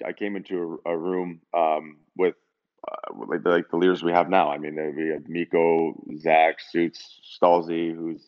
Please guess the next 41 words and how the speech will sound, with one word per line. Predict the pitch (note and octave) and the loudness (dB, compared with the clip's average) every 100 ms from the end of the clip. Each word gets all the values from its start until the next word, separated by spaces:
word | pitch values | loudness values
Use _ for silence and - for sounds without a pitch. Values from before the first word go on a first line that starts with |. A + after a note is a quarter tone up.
| _ | _
won | - E2+ | -10 -8
a | E2+ | -6
championship. | - E2 D#2+ E2 | -8 -8 -6 -4
We | |
had | E2+ | -2
Matt | E2+ F2+ F2 | 4 2 2
Cullen, | - G2 F#2 F2+ F2 _ _ _ _ _ | -2 0 0 -4 -10 _ _ _ _ _
who's | F#2 F#2 D#2 - _ - | -2 -2 -4 -20 _ -6
won | F2 F2 D#2 _ | -4 -4 -8 _
three, | E2+ F2+ F#2 F#2+ | -2 2 4 2
and, | E2 D2 | 0 -4
and, | - D2+ D#2 D2+ | -4 -4 -4 -4
um, | D2 D#2 D2 _ _ _ _ _ _ - | -4 -6 -10 _ _ _ _ _ _ 0
I, | D2 D#2+ A#2+ | 2 4 4
I | A#2 | 2
just, | A#2+ | -2
I | - A2+ | -4 -4
just | A2+ | -4
came | - B2 | -6 -6
into | A#2 A#2 | -4 -6
a | G#2+ | -4
room | A#2+ A#2+ | -4 -4
that | G2 | -4
had, | G#2+ F#2+ F2 | -6 -8 -6
that | F#2+ | -4
had | G#2 | -4
the | F#2+ | -4
leadership | G2 G#2+ - D#2 | -6 -6 -10 -10
there, | D2+ D#2 | -6 -4
and, | D#2 D#2 E2 - _ _ _ F#2 | -4 -6 -8 -20 _ _ _ -8
um, | F2+ F2 F2+ D#2 - | -2 -2 -4 -12 -4
I | G#2 | -2
just | G#2 A2 | -2 0
wanted | A#2 G2+ F#2+ - | 0 0 -6 -10
to, | F2+ | -6
to | F#2+ | -2
listen | G2 G#2+ - G#2+ | -2 -2 -4 -4
and, | F2+ | -6
and | - F2 | -6 -6
to, | F2 D#2+ - | -4 -6 -4
to, | E2 | -4